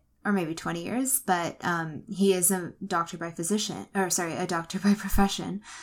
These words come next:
So I grew up in that environment, and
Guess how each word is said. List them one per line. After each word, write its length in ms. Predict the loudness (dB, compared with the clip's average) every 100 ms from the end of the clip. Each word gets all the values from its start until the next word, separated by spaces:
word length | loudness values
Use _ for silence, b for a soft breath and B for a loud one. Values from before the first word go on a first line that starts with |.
| B B
So 720 | 6 8 6 4 2 -2 -10 _ 2
I 100 | 2
grew 300 | 4 2 4
up 260 | 2 2 0
in 120 | -4 -2
that 180 | -2
environment, 760 | -2 -2 -2 -2 -6 -8 -10 -8 -2
and 400 | 0 0 -2